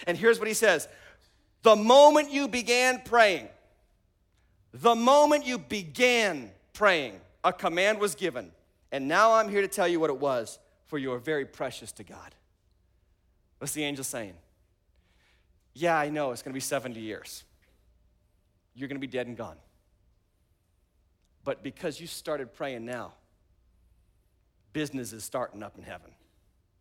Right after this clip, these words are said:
Are you putting God to work? You say, "Well, you know, man, I might, I might not see it in my lifetime." Are you kidding me? Oh.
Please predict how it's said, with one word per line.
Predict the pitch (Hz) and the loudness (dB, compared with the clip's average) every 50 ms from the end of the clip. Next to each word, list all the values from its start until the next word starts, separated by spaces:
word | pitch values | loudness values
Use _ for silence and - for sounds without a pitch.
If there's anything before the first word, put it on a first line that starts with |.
| _ _ _ _ _ _ _ _ _ _ _ _ _ _ _ _ _ _ _ _ - | _ _ _ _ _ _ _ _ _ _ _ _ _ _ _ _ _ _ _ _ -12
Are | - 143 | -10 -10
you | 147 180 | -10 -10
putting | 175 - 190 165 165 | -10 -10 -10 -8 -6
God | 156 160 156 151 | -6 -6 -6 -6
to | - | -8
work? | 151 139 151 143 - _ _ _ _ _ _ _ _ _ _ _ _ _ _ _ _ _ _ _ _ _ _ _ _ _ _ _ _ _ _ _ _ _ _ _ _ _ _ _ - | -10 -12 -12 -12 -12 _ _ _ _ _ _ _ _ _ _ _ _ _ _ _ _ _ _ _ _ _ _ _ _ _ _ _ _ _ _ _ _ _ _ _ _ _ _ _ -20
You | 139 | -20
say, | 135 - 180 165 | -16 -12 -10 -10
"Well, | 160 175 170 - - - - 143 147 147 | -10 -10 -12 -14 -16 -20 -20 -20 -20 -20
you | 131 107 101 | -18 -18 -18
know, | 107 104 101 98 - - _ _ _ _ - | -16 -18 -18 -18 -20 -20 _ _ _ _ -18
man, | 143 147 156 160 156 147 - - _ _ _ _ _ 427 453 - | -16 -16 -14 -16 -18 -20 -20 -20 _ _ _ _ _ -20 -20 -18
I | |
might, | 147 131 135 131 117 | -18 -16 -16 -18 -18
I | - | -16
might | 139 151 147 | -16 -16 -14
not | 135 127 - | -16 -16 -16
see | - 165 165 156 | -12 -10 -10 -10
it | 135 | -10
in | 143 | -12
my | 139 117 | -14 -14
lifetime." | 101 131 175 190 - - 208 214 214 214 190 185 _ _ _ _ _ _ _ _ _ _ _ - | -14 -12 -12 -14 -14 -14 -16 -16 -16 -18 -20 -20 _ _ _ _ _ _ _ _ _ _ _ -16
Are | - | -14
you | - 107 98 | -14 -14 -14
kidding | - - - 190 214 233 240 233 | -16 -18 -16 -14 -14 -14 -14 -14
me? | 233 247 240 226 202 165 _ _ _ _ _ _ _ _ _ _ _ _ _ _ _ _ _ _ _ _ _ _ _ - | -14 -14 -14 -14 -16 -20 _ _ _ _ _ _ _ _ _ _ _ _ _ _ _ _ _ _ _ _ _ _ _ -12
Oh. | 370 - - - - - - - | -8 -8 -6 -6 -8 -8 -10 -14